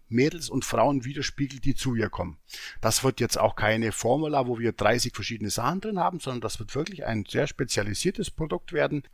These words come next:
das das Nöt-, das Nötigste und Notwendigste ab-,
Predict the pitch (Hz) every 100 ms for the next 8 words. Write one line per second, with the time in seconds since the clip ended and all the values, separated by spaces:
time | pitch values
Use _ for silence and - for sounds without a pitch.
0 | - 120 - 113 110 113 151 - 127 107
1 | 117 135 - - 139 117 110 131 - 135
2 | - - 131 - 120 - - 120 - -